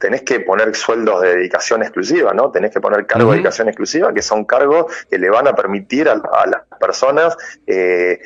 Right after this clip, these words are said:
Speaker 1: poder tener una nueva vida ya en Reconquista, tener una perspectiva distinta en el sistema de salud pública. Y va a tener que además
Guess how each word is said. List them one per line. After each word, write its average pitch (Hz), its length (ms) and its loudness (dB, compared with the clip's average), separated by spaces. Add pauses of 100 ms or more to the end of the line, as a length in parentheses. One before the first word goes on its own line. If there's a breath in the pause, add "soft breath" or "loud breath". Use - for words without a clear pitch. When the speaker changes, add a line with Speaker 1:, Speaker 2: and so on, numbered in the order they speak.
(100)
Speaker 1:
poder 113 380 2
tener 110 240 0
una 110 160 2
nueva 117 300 4
vida 117 240 2
ya 113 180 0
en 107 120 0
Reconquista, 101 540 -2 (560)
tener 107 100 0
una 104 180 2
perspectiva 110 560 0
distinta 131 420 -2
en 101 80 0
el 92 60 0
sistema 104 340 -2
de 98 40 2
salud 98 220 0
pública. 139 440 0 (300 loud breath)
Y 104 100 -2
va 175 200 4
a - 80 0
tener 127 260 0
que 120 80 2
además 110 380 0